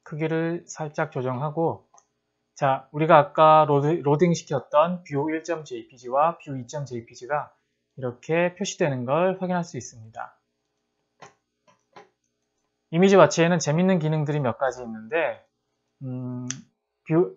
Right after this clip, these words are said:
이렇게 표시된 이미지에서 마우스 휠을 위로 드래그 해주면 이렇게 이미지가 확대가 됩니다. 계속 확대를 하다 보면은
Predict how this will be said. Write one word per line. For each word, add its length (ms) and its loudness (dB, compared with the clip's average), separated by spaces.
이렇게 580 0
표시된 540 0
이미지에서 1040 -2
마우스 380 4
휠을 720 4
위로 520 2
드래그 380 -2
해주면 400 -8
이렇게 240 -12
이미지가 320 -10
확대가 380 -2
됩니다. 520 -6
계속 420 -4
확대를 420 -2
하다 240 0
보면은 640 -4